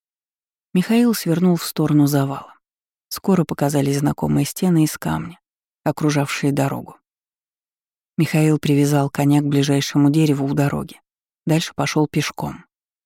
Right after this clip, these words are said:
В сумерках было видно, что часть завала успели разобрать. Но чем дальше проходил Михаил,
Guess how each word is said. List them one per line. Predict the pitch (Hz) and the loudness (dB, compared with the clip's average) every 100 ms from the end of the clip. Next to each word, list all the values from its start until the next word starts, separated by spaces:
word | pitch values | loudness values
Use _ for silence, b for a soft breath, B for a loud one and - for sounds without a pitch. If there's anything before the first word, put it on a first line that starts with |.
| _ _ _ _ _ _ | _ _ _ _ _ _
В | - | -2
сумерках | 190 175 170 170 160 | 2 2 2 0 0
было | 160 160 156 | 2 2 2
видно, | 202 196 156 | 2 2 0
что | - 151 | 0 -6
часть | - 165 156 156 | -2 0 0 -2
завала | 151 147 156 196 160 | -2 0 0 0 0
успели | 147 - 170 156 | -2 -2 0 2
разобрать. | 151 151 156 156 - - - _ _ _ _ _ _ - | 0 0 0 -2 -8 -14 -20 _ _ _ _ _ _ -4
Но | 175 | -2
чем | 185 180 175 | 2 0 2
дальше | 190 190 151 | 0 0 -4
проходил | - - 151 156 156 | -4 -2 0 2 4
Михаил, | 151 - 160 196 | 2 0 0 0